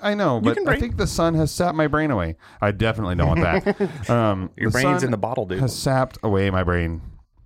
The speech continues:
Speaker 1: The last couple of days in the sun.
Speaker 2: Just boiled your head?
Speaker 1: Boiled my head.
Speaker 2: I'm sorry, man.
Speaker 1: Yeah. No, so what I was saying is I was thinking the other day about Red Dead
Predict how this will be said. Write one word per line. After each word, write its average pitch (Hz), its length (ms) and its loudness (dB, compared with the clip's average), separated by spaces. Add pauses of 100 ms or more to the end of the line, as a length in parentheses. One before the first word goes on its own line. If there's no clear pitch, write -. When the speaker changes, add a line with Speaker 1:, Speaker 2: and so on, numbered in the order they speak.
(140)
Speaker 1:
The 113 60 0
last 123 200 2
couple 156 200 0
of 135 60 2
days 131 180 0
in 123 60 -2
the 104 80 0
sun. 123 280 -2 (640)
Speaker 2:
Just 107 200 -8
boiled 107 400 0
your 107 120 2
head? 110 420 -2
Speaker 1:
Boiled 107 200 -2
my 110 100 0
head. 113 140 -2 (240)
Speaker 2:
I'm 107 140 -4
sorry, 90 220 -6
man. 92 320 -10 (140)
Speaker 1:
Yeah. 120 200 0 (260)
No, 160 180 2
so - 140 -2
what 190 80 2
I 180 40 2
was 139 80 -2
saying 147 300 0
is 120 340 0 (580)
I 127 80 0
was 117 160 -2
thinking 180 440 -4
the 143 120 2
other 135 160 0
day 107 300 -2
about 104 420 -4
Red 120 300 -2
Dead 117 240 -2